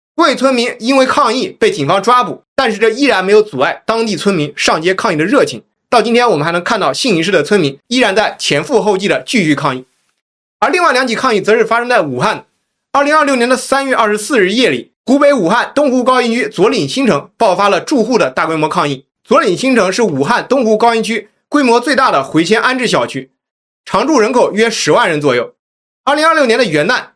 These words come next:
小区突然开始向每个用户无差别的征收三十元的停车费。面对这种突如其来的收费行为，小区的居民立刻爆发了大规模的抗议，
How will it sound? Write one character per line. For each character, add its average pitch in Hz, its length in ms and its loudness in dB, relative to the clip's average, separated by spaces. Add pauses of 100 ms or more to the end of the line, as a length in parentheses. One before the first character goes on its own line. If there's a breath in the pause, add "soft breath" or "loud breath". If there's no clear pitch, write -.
小 160 220 0
区 262 160 -2
突 311 160 -2
然 220 180 2
开 220 180 -2
始 143 220 -4
向 233 220 -2
每 160 160 -2
个 151 80 0
用 208 200 0
户 - 260 0 (140)
无 160 140 0
差 277 200 2
别 196 100 0
的 180 80 -2
征 202 180 -2
收 196 200 0
三 262 320 -4
十 202 100 -2
元 151 120 2
的 151 100 -2
停 151 220 -2
车 160 140 4
费。 165 240 -4 (100)
面 277 220 2
对 262 100 2
这 - 40 -2
种 208 200 2
突 285 140 -2
如 254 120 2
其 208 120 0
来 208 80 2
的 214 100 0
收 285 200 0
费 269 180 0
行 151 160 -2
为， 135 220 -2 (200)
小 180 180 2
区 277 120 0
的 247 100 4
居 269 160 -2
民 185 280 0 (100)
立 277 180 2
刻 208 160 4
爆 202 160 0
发 208 120 2
了 165 120 0
大 226 260 -2
规 185 100 0
模 160 120 0
的 160 100 0
抗 160 200 -2
议， 135 160 -8